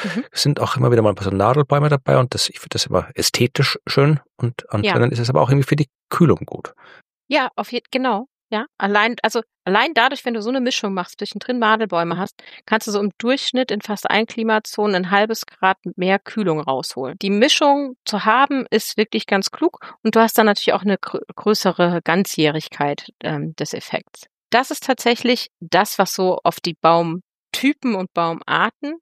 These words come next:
Speaker 1: angeht. Ich habe jetzt, wie gesagt, nicht die einzelnen Namen daraus gesucht. Sie kamen zwischendrin, ist irgendwo so ein Abschnitt, wo sie ganz viele von diesen Namen um sich werfen. Da war ich komplett abgehängt. Wer sich dafür interessiert, die Studie ist ja auch frei zugänglich. Viel Spaß.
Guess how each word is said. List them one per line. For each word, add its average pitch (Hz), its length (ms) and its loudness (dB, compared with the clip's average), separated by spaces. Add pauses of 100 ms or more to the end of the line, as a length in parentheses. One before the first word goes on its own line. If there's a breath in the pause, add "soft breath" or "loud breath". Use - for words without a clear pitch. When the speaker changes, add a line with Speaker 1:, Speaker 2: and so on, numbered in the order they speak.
(120)
Speaker 1:
angeht. 247 380 -2
Ich - 120 -8
habe 233 120 -6
jetzt, 202 160 -4
wie 220 80 -2
gesagt, 180 320 -2
nicht - 180 -6
die 220 100 0
einzelnen 185 540 0
Namen 151 320 2
daraus 147 300 -6
gesucht. - 180 -14
Sie - 80 -8
kamen 277 280 0
zwischendrin, 285 400 -6
ist - 120 -4
irgendwo 254 220 -4
so 226 60 -4
ein 214 80 -4
Abschnitt, - 320 -6
wo 208 40 -4
sie 196 120 -8
ganz 277 280 0
viele 302 180 -8
von 277 100 -2
diesen 240 180 -2
Namen 208 240 4
um 160 140 -8
sich 160 160 -14
werfen. 147 320 -4 (560 loud breath)
Da 185 100 -2
war 202 80 4
ich - 80 -12
komplett 233 400 0
abgehängt. 262 560 -4 (140)
Wer 196 160 2
sich 214 100 -6
dafür - 280 0
interessiert, 220 500 -4 (260 loud breath)
die 196 60 -6
Studie 226 220 -2
ist 220 80 -4
ja 196 100 4
auch 208 100 0
frei 185 300 0
zugänglich. 208 640 0 (580 loud breath)
Viel - 300 -2
Spaß. - 300 -2